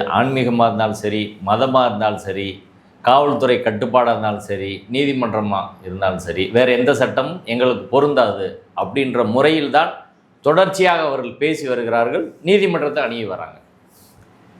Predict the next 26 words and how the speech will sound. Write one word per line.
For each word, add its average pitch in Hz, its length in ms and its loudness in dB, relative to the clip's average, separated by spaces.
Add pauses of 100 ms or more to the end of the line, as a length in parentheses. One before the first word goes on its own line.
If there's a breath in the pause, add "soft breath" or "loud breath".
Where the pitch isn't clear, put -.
(240)
அஹ், 147 140 4 (160)
அவங்க 104 180 2 (120)
பெர்மிஷன் 151 580 2
வந்து 113 260 0 (920)
பத்தாம் 175 340 4
தேதியிலிருந்து 160 420 2
இருபத்தி 151 320 2
ரெண்டாம் 127 300 2
தேதி 113 240 -4
வரை 143 140 0 (180)
பத்து 123 420 0
நாள் 175 200 4 (100)
வந்து 131 280 -8 (340)
ஆறுபடை 156 400 6 (140)
வீடு 160 320 4 (420)
மாதிரிகள் 143 500 2 (120)
உருவாக்கி 156 520 0 (220)
கடவுள் 143 380 2
சிலை 135 200 0 (160)
மாதிரி 135 320 2
செஞ்சு 143 320 -4 (280)
பூஜை 165 260 4 (100)
பண்றோம் 120 300 0
அப்படின்னு 151 340 0
அனுமதி 131 300 -2
கேட்குறாங்க. 87 400 -6